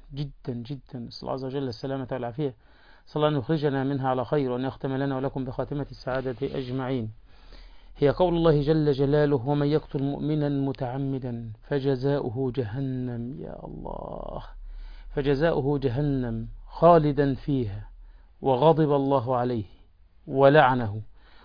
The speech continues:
وأعد له عذاباً عظيماً". وَمَنْ يَقْتُلْ مُؤْمِنًا، الأسلوب فيه وعيد شديد، "ومن يقتل مؤمنًا متعمدا". طبعًا هذا بخلاف القتل، أنتم تعرفون أن القتل ثلاثة أنواع، القتل ال-، ال-، العمد،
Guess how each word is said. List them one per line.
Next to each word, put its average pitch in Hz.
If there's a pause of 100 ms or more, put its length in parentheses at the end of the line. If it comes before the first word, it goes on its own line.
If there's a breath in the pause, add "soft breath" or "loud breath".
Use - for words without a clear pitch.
(120 soft breath)
وأعد 139
له 143
عذاباً 127
عظيماً". 113 (680 soft breath)
وَمَنْ 147
يَقْتُلْ 151
مُؤْمِنًا، 127 (200)
الأسلوب 113
فيه 160
وعيد 139
شديد، 139
"ومن 123
يقتل 143
مؤمنًا 147
متعمدا". 135 (840 loud breath)
طبعًا 127
هذا 139
بخلاف 135
القتل، 151
أنتم 123
تعرفون 127
أن 139
القتل 131
ثلاثة 131
أنواع، 127
القتل 120
ال-، 117
ال-، -
العمد، 156